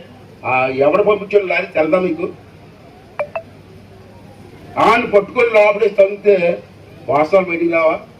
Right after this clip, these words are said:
ఇవన్నీ కూడా ఎక్కడో లింక్ మిస్ అవుతున్నాం మనం, మనం చేసే డ్యూటీలోనే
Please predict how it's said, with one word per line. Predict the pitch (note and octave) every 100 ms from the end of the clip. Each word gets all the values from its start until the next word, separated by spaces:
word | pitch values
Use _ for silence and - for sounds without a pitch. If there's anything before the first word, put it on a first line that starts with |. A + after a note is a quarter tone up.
| - - - - - - - - - - - - - - - - - - - - - - - - -
ఇవన్నీ | G3 D4+ D#4
కూడా | C#4 C4 -
ఎక్కడో | B3+ B3+ A#3+
లింక్ | G#3+ - B3+ A3
మిస్ | G3 A#3+
అవుతున్నాం | A3+ A3 D#3+ C3+
మనం, | G#2+ G2 - - - - - - - - - - - - - -
మనం | C3+ D3
చేసే | F3+ G3+ D3+
డ్యూటీలోనే | F#3+ G#3 G#3+